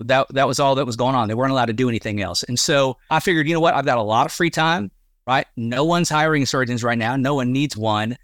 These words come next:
No surgeon is moving because they all want their jobs really bad. And so I was like, "Well, I've got some free time. I, you know, I might as well start, uh, start, you know, make this legitimate," right? Um, and that's the first time I really kinda started thinking, like, "Okay,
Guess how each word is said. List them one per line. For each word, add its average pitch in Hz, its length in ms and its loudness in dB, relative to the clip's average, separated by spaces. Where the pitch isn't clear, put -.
No 139 240 0
surgeon 156 420 0
is 110 140 -4
moving 123 520 0
because 131 520 0
they 127 160 0
all 147 400 0
want 143 260 -4
their 151 100 0
jobs 131 400 0
really 139 300 0
bad. 123 480 0
And 160 140 0
so 175 320 4
I 151 80 6
was 151 100 2
like, 160 80 -2
"Well, 196 160 4
I've 190 60 2
got 180 120 2
some 147 120 -6
free 190 160 0
time. 170 400 2
I, 147 240 2
you 143 100 -2
know, 131 120 2
I 131 100 -2
might 156 220 2
as 127 100 -4
well 143 160 0
start, - 640 0
uh, 120 260 0
start, 143 420 0
you 208 160 0
know, 139 80 2
make 160 220 0
this 190 180 -2
legitimate," 143 440 0
right? 123 320 2
Um, 123 400 -2
and 170 180 0
that's 202 140 2
the 202 60 -6
first - 240 -2
time 185 160 0
I - 20 2
really 180 220 2
kinda 156 180 -2
started 151 200 -4
thinking, 156 180 -2
like, 156 180 0
"Okay, 160 260 0